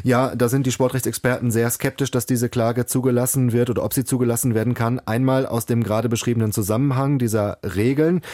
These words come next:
Und dann kommt ja im Fall Glemser erschwerend noch hinzu, wir haben es am Anfang angesprochen, dass er seinen Gegenspieler ja von Anfang an in Schutz genommen hat. Hören wir nochmal Anwalt Christoph Schickert.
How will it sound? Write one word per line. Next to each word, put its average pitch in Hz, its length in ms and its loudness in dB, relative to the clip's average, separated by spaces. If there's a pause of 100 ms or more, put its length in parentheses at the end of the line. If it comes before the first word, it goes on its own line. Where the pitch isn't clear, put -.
(180)
Und 127 160 2
dann 131 140 2
kommt 151 240 0
ja 151 100 4
im 135 240 0
Fall 127 220 0
Glemser 135 500 0
erschwerend 127 480 0
noch 117 140 -2
hinzu, 127 280 0
wir 127 120 2
haben 117 80 0
es 120 100 -4
am 120 80 0
Anfang 120 320 -2
angesprochen, 120 640 0
dass 107 180 0
er 131 140 -2
seinen 113 280 0
Gegenspieler 120 500 0
ja 120 140 2
von 117 140 -4
Anfang 120 320 -2
an 123 80 2
in 131 100 2
Schutz - 240 0
genommen 76 320 -4
hat. - 200 -10 (340)
Hören 120 180 2
wir 117 60 4
nochmal 107 280 -2
Anwalt 101 280 0
Christoph 104 240 -4
Schickert. - 380 -10